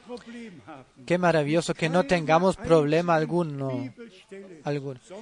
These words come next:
con alguna cita biblia-, bíblica, sino como está escrito en Salmo ciento diez, "Siéntate a mi diestra hasta que ponga por estrado,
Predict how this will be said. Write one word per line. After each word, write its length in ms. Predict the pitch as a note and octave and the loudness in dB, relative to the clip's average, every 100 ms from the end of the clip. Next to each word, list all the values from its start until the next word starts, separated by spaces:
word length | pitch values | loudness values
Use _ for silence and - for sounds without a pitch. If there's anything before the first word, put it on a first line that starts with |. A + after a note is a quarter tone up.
| A3+ A3 | -16 2
con 300 | F3+ E3+ E3 G3+ _ - | 4 4 -2 -20 _ -2
alguna 480 | D#3 D#3 F3+ G3 | 2 4 4 2
cita 280 | F#3 F3 F3+ | 0 2 2
biblia-, 640 | D3+ D#3 C#3 C3 B2+ A2+ - - | 2 0 -2 -2 -4 -4 -12 -2
bíblica, 480 | E3+ C#3 B2 A#2+ G#2+ - - F#3+ | 0 0 -4 -8 -10 -16 -20 -14
sino 340 | - F3 E3 | -6 0 0
como 220 | - E3+ D#3 | 2 0 0
está 160 | D#3+ | 0
escrito 440 | D3 - E3 F#3 F3 - - | -2 -6 -6 -6 -8 -12 -8
en 220 | G3 D#3 | -4 -4
Salmo 360 | - F3 F3+ E3+ | 2 2 2 -2
ciento 460 | - F3+ E3 D#3 | 0 -2 -2 -4
diez, 540 | C#3 D#3+ F3+ C#3+ C#3 - - - - - _ - | -2 0 2 2 -2 -8 -16 -18 -20 -20 _ -12
"Siéntate 680 | - F#3+ G#3 F#3+ E3+ E3 | -2 2 2 2 2 4
a 100 | D#3+ | 4
mi 160 | D#3+ D#3+ | 2 -2
diestra 920 | D#3+ F#3+ E3+ G3 F#3+ C#3 B2 B2 A3 - | 2 2 2 0 -4 -2 -4 -8 -14 -6
hasta 320 | E3 E3 - D#3+ | -4 -4 -4 -6
que 300 | - F3 E3+ | -4 -4 -2
ponga 400 | - F3+ F#3+ F3 | 6 6 6 4
por 220 | F3+ E3+ | 6 6
estrado, 680 | D#3+ - F3 F3+ F3+ F3+ | 4 2 4 4 2 -4